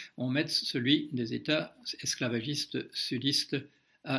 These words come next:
à la place. Dans cette ima-, dans ce, dans ce volume-ci, que j'ai appelé Haute tradi-, trahison, euh, là, l'accent est mis sur monsieur Trump comme agent de la Russie.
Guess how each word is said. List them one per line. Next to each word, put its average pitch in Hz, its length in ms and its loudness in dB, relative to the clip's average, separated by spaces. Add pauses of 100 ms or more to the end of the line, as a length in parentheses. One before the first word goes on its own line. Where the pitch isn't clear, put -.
(140)
à 123 40 2
la 107 100 2
place. 107 420 -4
Dans 170 220 2
cette 165 260 2
ima-, 143 280 4
dans 143 160 2
ce, 151 140 0
dans 131 520 0
ce 127 160 -4
volume-ci, 123 560 4 (1120)
que 147 80 0
j'ai 143 80 4
appelé 151 240 6
Haute 151 200 4
tradi-, 131 380 2
trahison, 147 480 4 (320)
euh, 139 240 2
là, 151 480 6
l'accent 135 640 2
est 139 100 2
mis 143 400 2
sur 160 480 4
monsieur 127 400 -2
Trump 165 480 0 (460)
comme 156 280 8
agent 135 320 4
de 127 60 4
la 120 80 8
Russie. 117 480 0